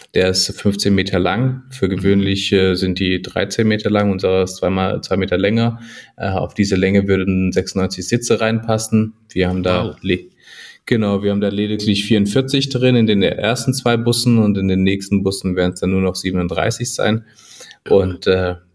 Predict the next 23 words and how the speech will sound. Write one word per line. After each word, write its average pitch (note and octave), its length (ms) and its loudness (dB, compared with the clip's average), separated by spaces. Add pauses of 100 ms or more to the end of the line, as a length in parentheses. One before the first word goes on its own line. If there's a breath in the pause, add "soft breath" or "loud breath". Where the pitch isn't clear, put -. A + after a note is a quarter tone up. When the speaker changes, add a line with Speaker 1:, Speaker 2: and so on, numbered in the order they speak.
(100)
Speaker 1:
dementsprechend G2+ 680 0
viel G#2 260 2
Sitzabstand G2 840 -2
haben F#2 200 -6
die F2+ 100 -8
Leute E2+ 320 -4
in F2+ 160 -10
unserem F2 320 -12
Bus. - 220 -14
Also F2 240 -20
du F2+ 140 -20
sitzt F2+ 280 -14
da F#2+ 80 -10
quasi F2+ 400 -8
mit, F2 320 -12
äh, F2+ 280 -6
über F#2+ 180 -12
einem F2+ 180 -4
Meter F2+ 400 -4
Abstand F2+ 420 -4
zwischen - 280 -12
deinem F2 200 -10
Vordermann. F#2+ 520 -2